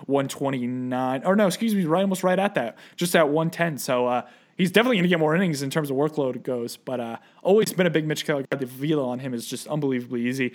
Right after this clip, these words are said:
I know Jason Panini is a good friend of ours, um, was doing a lot of looks at him prior to, I believe, picking up a job scouting, and, uh, um, he liked him a lot, and I know that he was contemplating whether Keller was working on kind of like a cutter pitch and some other things. So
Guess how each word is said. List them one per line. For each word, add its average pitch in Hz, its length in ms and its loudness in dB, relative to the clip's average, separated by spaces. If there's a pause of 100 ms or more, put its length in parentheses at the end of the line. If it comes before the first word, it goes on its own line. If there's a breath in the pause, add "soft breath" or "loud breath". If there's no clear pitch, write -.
(180 loud breath)
I 147 100 2
know 151 180 2
Jason 147 280 -4
Panini 151 320 -2
is 127 80 -4
a 131 40 -6
good 127 140 -2
friend 135 180 -4
of 123 60 -10
ours, 127 240 0 (320 loud breath)
um, 120 400 0 (180)
was 139 200 0
doing 143 220 2
a 127 60 2
lot 139 220 2
of 120 220 -6
looks 135 360 -2
at 123 120 -4
him 135 180 -2
prior 127 300 2
to, 127 120 -4
I 123 60 -4
believe, 127 300 -6
picking 131 180 -6
up 120 120 -6
a 131 40 -6
job 123 300 -2
scouting, 120 340 -4 (300 loud breath)
and, 123 320 0
uh, 113 300 0 (340 soft breath)
um, 117 240 -4
he 180 120 6
liked 190 200 4
him 143 80 0
a - 20 0
lot, 147 220 4
and 139 80 2
I - 20 0
know 139 160 0
that 127 80 -4
he 139 80 -2
was 131 260 -4 (1040 soft breath)
contemplating 175 560 4
whether 151 300 4
Keller 160 260 0
was 147 120 0
working 156 240 0
on 139 140 -4
kind 151 140 0
of 139 60 -2
like 131 160 -2
a 127 60 -6
cutter 135 260 -2
pitch - 240 -6
and 123 100 -8
some 120 140 -6
other 120 160 -4
things. 113 320 -10
So 113 300 -6